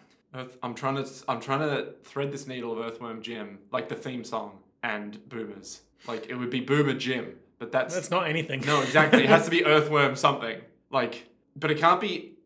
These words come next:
Speaker 1: it can't be Earthworm Jim because that's just the original
Speaker 2: I
Speaker 1: thing.
Speaker 2: think this is a non-starter, Nick.
Speaker 1: No, hang, no, I can make this happen. Earthworm Jim wore a suit that made him into a boomer. And thus
Speaker 2: Oh, like the Nightsabers.
Speaker 1: Exactly. So, so he, like,
Speaker 2: It's
Speaker 1: gets
Speaker 2: like
Speaker 1: into
Speaker 2: Earthworm Priss.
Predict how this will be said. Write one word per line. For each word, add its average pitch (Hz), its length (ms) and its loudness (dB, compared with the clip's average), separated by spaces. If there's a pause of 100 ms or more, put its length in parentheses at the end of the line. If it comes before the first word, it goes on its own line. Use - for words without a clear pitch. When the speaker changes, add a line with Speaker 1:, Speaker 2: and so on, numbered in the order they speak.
(140)
Speaker 1:
it 143 100 -8
can't 160 120 0
be 175 140 0
Earthworm 151 300 0
Jim 139 340 0
because 131 260 -6
that's 135 220 2
just 135 220 -8
the 139 100 -2
original 135 380 -2
Speaker 2:
I 170 40 2
Speaker 1:
thing. 147 80 4
Speaker 2:
think 190 120 -2
this 160 160 -2
is 151 100 -2
a 135 80 2
non-starter, 143 720 2
Nick. 113 80 -4
Speaker 1:
No, 156 240 6 (100)
hang, 196 180 4
no, 180 160 6
I 170 140 8
can 190 160 4
make 175 220 2
this 156 160 -2
happen. 147 280 0 (240)
Earthworm 220 400 2
Jim 208 240 0
wore 190 220 0
a 151 40 -2
suit 156 400 -2
that 143 140 -4
made 147 220 -2
him 147 180 -2
into 139 260 -4
a 131 40 -2
boomer. 127 360 0 (420)
And 139 140 0
thus - 460 6
Speaker 2:
Oh, 175 100 6
like 165 220 8
the 165 40 2
Nightsabers. 139 760 -2
Speaker 1:
Exactly. 165 600 4
So, 165 380 0
so 180 200 4
he, 180 260 -2
like, 175 180 0
Speaker 2:
It's 143 60 -4
Speaker 1:
gets 180 240 2
Speaker 2:
like 160 40 -2
Speaker 1:
into 151 200 2
Speaker 2:
Earthworm 139 280 2
Priss. - 560 -2